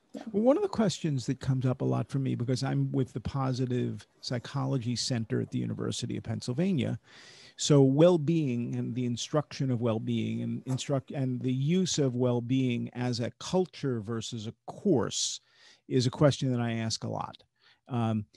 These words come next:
Speaker 2: i-, is this something where there are, is a specific set of skills that we're trying to convey and then practice, and then suddenly you're more resilient, for example? Or is everything we do related to some form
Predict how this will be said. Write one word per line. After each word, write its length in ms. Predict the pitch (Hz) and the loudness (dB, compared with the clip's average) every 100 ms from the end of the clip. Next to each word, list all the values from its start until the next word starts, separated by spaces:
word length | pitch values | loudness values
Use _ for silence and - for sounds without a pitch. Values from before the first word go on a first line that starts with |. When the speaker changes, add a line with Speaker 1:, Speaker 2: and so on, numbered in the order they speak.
| _ 147 | _ -8
Speaker 2:
i-, 120 | 156 _ | -8 _
is 320 | 180 175 175 | 4 4 6
this 180 | 151 143 | 4 4
something 500 | - 139 127 139 127 | 4 2 0 0 0
where 160 | 120 120 | 2 2
there 200 | 120 120 | 2 2
are, 120 | 117 | 0
is 140 | 110 | -2
a 60 | 113 | -4
specific 540 | - 131 - 135 120 | -4 -4 -2 -2 -2
set 200 | - 127 | -2 -2
of 100 | 113 | -2
skills 440 | - - 143 127 107 | -4 0 4 4 2
that 100 | 120 | -2
we're 140 | 120 | -2
trying 340 | - 113 107 104 | -2 -2 -2 -6
to 80 | 104 | -8
convey 600 | 120 117 135 113 104 135 | -6 0 2 2 0 -2
and 140 | 113 | -4
then 120 | 107 | -4
practice, 720 | - 120 107 - - 147 - - _ _ - | -4 -2 -4 -6 -8 -8 -10 -14 _ _ -6
and 180 | 135 131 | -2 0
then 120 | 120 | 0
suddenly 440 | - 120 110 117 | 0 -2 0 -2
you're 160 | 113 113 | -2 -2
more 220 | 113 110 | -4 -4
resilient, 760 | 107 107 120 151 127 107 110 - | -4 -4 0 2 0 -4 -8 -8
for 160 | 113 | -6
example? 600 | 110 104 107 - - 160 - _ _ _ _ | -6 -6 -8 -8 -6 -6 -8 _ _ _ _
Or 500 | 160 165 165 160 151 - _ _ _ - | 6 8 8 6 0 -6 _ _ _ 2
is 340 | 170 151 135 - - | 4 6 4 -4 4
everything 680 | 185 180 196 180 165 151 139 | 4 6 -2 -4 -6 -4 -2
we 160 | 127 120 | -2 -2
do 500 | 110 180 123 104 107 | 2 2 2 0 -2
related 680 | 120 123 123 127 120 107 101 | -2 0 2 2 0 -2 -4
to 580 | - 127 120 113 110 139 | -2 0 0 0 -4 -6
some 480 | - - 143 143 | -4 -2 -2 -2
form 540 | 139 - 131 120 113 | -6 -4 -2 0 -2